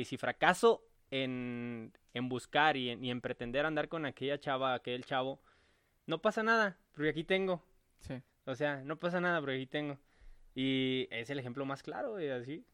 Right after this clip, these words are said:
Speaker 2: Y la verdad es que si no dices, "¿Sabes qué? Por ejemplo, aquí terminó esta relación", terminas con otra relación y te vas de lleno por la otra,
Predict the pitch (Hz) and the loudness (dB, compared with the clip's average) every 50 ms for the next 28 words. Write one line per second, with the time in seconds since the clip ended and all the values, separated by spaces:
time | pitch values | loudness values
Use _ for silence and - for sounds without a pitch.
0 | _ _ _ _ _ _ - - - 151 151 156 156 156 151 151 147 147 147 151 | _ _ _ _ _ _ -20 -4 2 6 8 10 10 10 10 10 10 10 10 10
1 | 156 151 160 165 160 - - 185 190 185 165 - - - - - 131 131 135 131 | 10 8 8 8 6 4 4 6 6 6 6 4 0 -4 -4 -2 -2 0 2 2
2 | 131 139 143 151 151 147 147 143 - 131 120 - - 143 147 143 - - - 151 | 4 6 6 6 6 4 2 0 -2 -4 -4 0 2 4 4 2 0 -2 -2 0
3 | 151 151 151 139 120 85 - - - 127 131 131 120 131 127 - - 127 - 151 | 2 2 2 2 0 -4 -6 -8 -6 -4 -4 -2 -2 -2 -2 -2 -4 -4 0 0
4 | 147 147 147 143 139 139 139 139 139 - - 151 143 143 139 123 123 - 156 160 | 0 2 0 0 0 0 0 0 -2 -2 -2 -2 -2 -2 -4 -6 -4 -2 -2 -2
5 | 170 175 160 - 139 131 135 139 139 143 139 - 139 127 131 135 - - 151 139 | -2 -2 -2 -2 -2 0 0 0 0 0 0 -2 -4 -4 -4 -4 -2 -2 0 0
6 | 139 131 127 123 147 147 - - 135 123 - 131 131 139 139 139 151 151 147 151 | 0 -2 -2 -2 -4 -4 -4 -4 -6 -4 -2 -2 0 0 0 -2 -2 -2 0 0
7 | 151 151 147 - - 147 143 139 143 147 151 - - 160 165 | 0 0 0 -2 -2 0 2 4 4 4 2 2 0 -2 -2